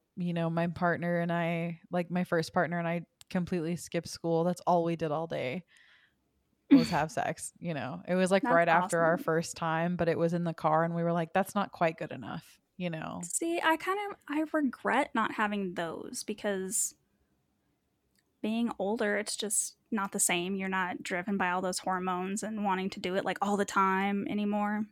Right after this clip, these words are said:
Speaker 1: Yeah.
Speaker 2: I missed out.
Speaker 1: Yeah, which is so unfortunate. And that's why it's so important to not stigmatize sex, because
Speaker 2: Yeah.
Speaker 1: you have no idea the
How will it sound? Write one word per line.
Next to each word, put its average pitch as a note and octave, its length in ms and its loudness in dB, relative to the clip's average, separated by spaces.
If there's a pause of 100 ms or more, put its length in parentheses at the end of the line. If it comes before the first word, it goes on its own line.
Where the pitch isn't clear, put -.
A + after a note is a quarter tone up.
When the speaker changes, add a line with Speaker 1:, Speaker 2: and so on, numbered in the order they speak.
Speaker 1:
Yeah. F3 560 -8 (280)
Speaker 2:
I A3 40 0
missed G3+ 300 0
out. - 240 -2 (540)
Speaker 1:
Yeah, F3 480 -8
which A#3+ 280 2
is B3+ 100 0
so D4+ 220 8
unfortunate. F3+ 460 2
And G#3+ 160 2
that's C#4 240 4
why D4+ 180 6
it's A#3+ 160 -2
so F3 200 0
important D#3+ 600 -2
to E3 440 0 (440)
not F3+ 320 2
stigmatize E3 680 -2
sex, - 580 0
because E3 340 0
Speaker 2:
Yeah. - 240 0 (340)
Speaker 1:
you G#3 200 6
have B3 200 10
no F3+ 240 2
idea E3+ 500 0
the D#3 200 -2